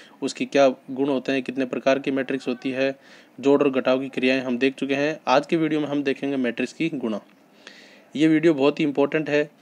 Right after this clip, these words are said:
क्यों इंपॉर्टेंट है? क्योंकि मैट्रिक्स की गुणा ही सबसे कठिन मानी जाती है, इसी में बच्चे कन्फ्यूज होते हैं और गलती भी इसी में होती है।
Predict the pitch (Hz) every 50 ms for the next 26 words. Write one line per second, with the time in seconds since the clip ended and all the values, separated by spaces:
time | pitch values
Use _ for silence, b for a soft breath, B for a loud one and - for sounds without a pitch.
0 | _ - - 160 170 165 151 - 151 151 147 151 143 156 151 147 151 147 147 135
1 | 127 127 127 - - - - - 156 135 131 139 147 151 143 160 160 151 - 135
2 | - - 143 - 135 135 143 143 143 135 131 131 139 135 131 127 131 151 139 139
3 | 143 151 - _ _ _ _ _ _ 143 131 - 170 160 156 147 139 135 131 143
4 | 135 - 135 127 - - 151 147 139 131 - 139 135 139 139 131 123 127 123 123
5 | 123 139 139 127 135 147 151 139 - - 135 131 127 117 104 101 - 110 107 101